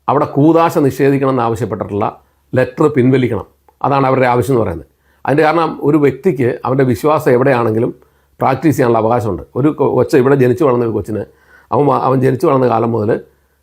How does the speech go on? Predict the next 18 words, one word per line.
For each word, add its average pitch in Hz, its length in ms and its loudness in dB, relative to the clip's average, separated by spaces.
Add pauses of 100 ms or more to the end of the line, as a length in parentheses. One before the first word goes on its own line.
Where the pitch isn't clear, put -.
(240)
സ-, 117 440 0
ലാറ്റിൻ 135 280 0
സഭയിൽ 135 200 0
പോകുന്നൊരു 113 340 0
കൊച്ചിന് 110 280 -2
അവനെ 120 280 0
അവിടെ 131 260 0
കല്യാണം 135 300 2
കഴിക്കണമെന്നും 110 440 -2 (500)
അവൻ്റെ 143 340 2
നി-, 131 260 0 (120)
അവൻ്റെ 139 420 2
സ്പിരിച്വലായ 143 540 0
കാര്യങ്ങൾ 127 280 -2
അവിടെ 123 140 -2
നടത്താനും 120 480 -4 (460)
ഉള്ള 127 180 2
അവകാശമുണ്ട്. 123 520 0